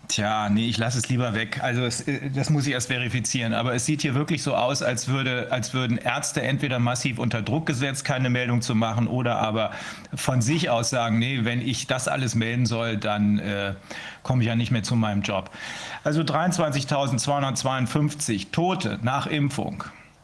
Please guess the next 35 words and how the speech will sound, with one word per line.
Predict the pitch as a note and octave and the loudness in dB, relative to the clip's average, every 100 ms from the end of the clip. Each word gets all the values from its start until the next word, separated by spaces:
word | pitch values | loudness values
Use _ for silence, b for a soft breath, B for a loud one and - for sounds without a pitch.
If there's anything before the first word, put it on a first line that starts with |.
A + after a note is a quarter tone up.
| - | -6
in | C3+ C3+ | -2 0
Europa | C3+ C3 C3 A2 G2+ F#2+ - - - - | 0 0 0 0 0 -2 -8 -14 -18 -4
in | D3+ C#3+ C#3 | 0 2 2
den, | C3+ C3 C3 C#3+ | 2 0 2 0
äh, | B2 | 0
in | C3 C3+ | 2 2
der | B2+ | 0
Zeit | - B2+ B2 | 0 0 0
bis | C3 - | 0 0
zum | B2+ A#2 | 0 0
achtundzwanzigsten | A#2+ - G#2+ A#2 A#2 A#2 - | -2 -2 0 0 0 0 0
achten | A2 A2+ - | 0 0 0
einundzwanzig. | G#2+ G#2 G2+ G#2 F#2 F#2 - - B B B B | 2 2 2 0 -2 -2 -6 -10 B B B B
Das | D3+ | 0
ist | E3 D#3 | 2 2
alles | C#3+ C3+ | 2 0
passiert, | - B2 - G#2+ G2+ - | 0 -2 -2 -2 -2 0
in | D3 | 0
unserer | D#3+ D3+ C#3+ C3 | 2 2 2 0
Watch | C3+ B2+ - | 0 0 -2
sozusagen. | A#2 G2 A2 G2+ A2 B2+ C3+ | -2 -2 -2 -2 0 2 2
Wir | B2 | 2
tun | A#2+ D#3 | 2 2
unser | C#3+ B2+ G#2+ | 2 2 0
Bestes, | C#3 D#3+ - E3+ - - | 0 -2 0 0 0 -2
äh, | C#3+ | -2
das | B2 C3 - | 0 -2 -2
zu | - | -2
ändern. | C3+ C#3+ F#3 G3 G3 G3 | 0 2 4 4 2 0
Deswegen | D#3 C3+ C3+ - C#3 B2+ B2+ | -2 -2 -2 0 0 2 2
machen | B2 C3+ | 2 2
wir | B2 | 2
jetzt | A#2 - | 0 0
mit | A#2+ A#2 | -2 0
der | A2 G#2+ | 0 0